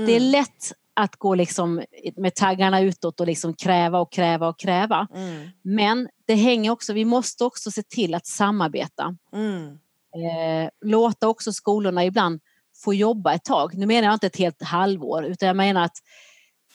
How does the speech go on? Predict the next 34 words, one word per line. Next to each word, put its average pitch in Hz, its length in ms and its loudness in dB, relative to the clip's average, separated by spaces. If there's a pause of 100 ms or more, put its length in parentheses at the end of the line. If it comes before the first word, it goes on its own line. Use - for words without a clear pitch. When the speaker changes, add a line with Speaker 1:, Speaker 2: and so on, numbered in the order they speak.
(180)
Speaker 1:
ibland 202 320 0
har 233 160 4
man 185 180 0
en 175 60 -4
planering, 175 540 0
man 165 140 -2
vill, 165 120 -2 (160)
man 185 160 0
vill 175 120 -2
prova 190 680 0
för 220 100 -2
barnet 180 380 0
och 165 60 -6
se 160 160 -2
hur 156 100 -2
det 156 60 -4
fungerar. 156 680 -4
Och 202 80 -2
då 226 160 0
tycker 220 380 -4
jag 165 200 2
att 170 140 -4
man 175 120 0
ska - 160 -4
försöka 208 440 0
som 196 160 -4
förälder 156 420 -2
att 151 160 -2 (920)
ha 202 200 4
en 214 100 0
tillit 208 460 2
till 165 100 -6
skolan 185 380 -2
också. 165 360 -4